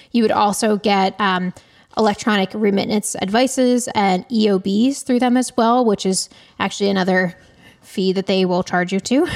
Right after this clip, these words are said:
<laughs> So something else to keep in mind. Um, but it's a, basically a, um, a clearinghouse. It's a way for you to submit claims, um, and they scrub the claim for errors before it would go to the insurance company. So instead of submitting directly to,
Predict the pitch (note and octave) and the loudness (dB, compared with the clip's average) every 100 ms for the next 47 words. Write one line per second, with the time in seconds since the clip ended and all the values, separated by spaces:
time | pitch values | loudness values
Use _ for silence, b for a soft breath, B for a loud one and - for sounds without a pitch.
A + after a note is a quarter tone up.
0 | - C4+ - G3 F#3 G3 F#3 F3+ - G3 | 0 0 0 -2 -2 -2 -2 -2 -4 -8
1 | G3 F#3+ F#3+ G3 G3 B B B G#3 F#3+ | -8 -4 -2 -2 -4 B B B -2 0
2 | F#3+ A#3+ A#3+ B3+ G#3+ G#3 G#3 C4 C4+ C4+ | 0 0 2 2 2 0 0 -2 -2 -2
3 | B3+ A3+ G3 F#3+ G3 F#3 F#3+ F#3 - b | 0 2 2 2 2 0 -2 -8 -14 b
4 | - - D#4+ D4 G3 E3+ F3 - - - | -8 -2 2 2 0 -4 -6 -6 -6 -4
5 | G3+ G#3+ A3 A3 G3+ F#3+ - G#3+ F#3+ G3+ | 0 2 2 2 0 0 -2 -4 -2 -2
6 | - - - G#3 G3 F3+ F#3+ - B B | -4 -10 -2 0 0 -2 -6 -10 B B
7 | B G3+ F#3 F3+ G3 F#3+ F#3 - - A#3 | B 0 0 0 0 0 0 -6 -2 0
8 | A3 G#3 - G#3+ G3 F#3+ F#3+ - F#3 F#3+ | 0 -2 0 0 0 -2 -6 -4 -2 0
9 | A#3 C#4+ D4 - G#3 A#3+ A3 G3+ G#3 G3 | 0 0 -2 -2 -2 0 0 0 0 0
10 | F#3+ - G3 F#3+ F3 - F3+ E3+ - - | 0 -2 -2 -2 -4 -4 -6 -6 -8 -12
11 | - D#3+ F3+ - F#3+ F#3 A3 G3+ - G3+ | -10 -8 -6 -2 -2 0 0 0 -2 -2
12 | G3+ G3 F#3+ F#3 F#3+ F#3+ F#3+ F#3 - G3+ | 0 -2 -2 -2 -2 0 -2 -2 0 2
13 | F#3 F3+ | 2 0